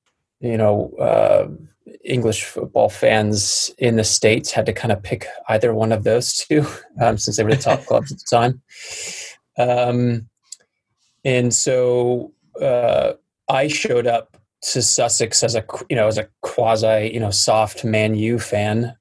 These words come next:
Speaker 1: Um, uh, all of the mates that I, I played on the, the, the, um, university club team, and they were all from North London, so they were all Arsenal fans, giving me a hard time about, you know, claiming to have some sort of Man U,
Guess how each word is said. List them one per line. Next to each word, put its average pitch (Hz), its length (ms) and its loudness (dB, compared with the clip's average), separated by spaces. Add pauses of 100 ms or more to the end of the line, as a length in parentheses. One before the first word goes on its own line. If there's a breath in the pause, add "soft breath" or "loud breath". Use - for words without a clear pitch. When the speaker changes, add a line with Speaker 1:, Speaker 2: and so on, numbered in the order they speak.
(140)
Speaker 1:
Um, 113 480 2 (880)
uh, 107 380 2
all 123 240 4
of 113 80 -2
the 117 80 0
mates 113 360 2
that 113 100 4
I, 107 160 2 (440)
I 113 120 2
played 123 360 0
on 113 280 2
the, 107 300 2 (100)
the, 117 160 -4 (260)
the, 110 280 0
um, 107 320 0
university 113 520 0
club 117 460 -2 (220)
team, 110 500 -2 (200)
and 117 100 -2
they 117 80 4
were 110 140 4
all 110 140 4
from 110 260 -2
North 107 220 0
London, 113 340 2
so - 180 2
they 117 80 4
were 113 100 4
all 107 100 4
Arsenal 113 380 0
fans, 107 380 -4
giving 110 180 0
me 110 100 -2
a 101 60 -2
hard 107 180 2
time 110 240 0
about, 107 320 2 (580)
you 120 120 -2
know, 107 180 0
claiming 117 400 0
to 107 60 -2
have 107 200 0
some 117 180 0
sort 107 220 -2
of 107 160 -4
Man 107 240 0
U, 110 260 0